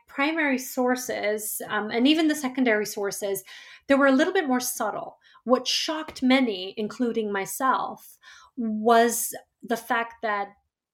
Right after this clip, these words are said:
Vladimir Putin himself and the Putin regime more broadly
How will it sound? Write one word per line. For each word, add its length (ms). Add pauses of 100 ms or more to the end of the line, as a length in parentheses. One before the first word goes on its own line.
(140)
Vladimir 600
Putin 320
himself 680 (160)
and 380
the 160
Putin 340
regime 680
more 280
broadly 760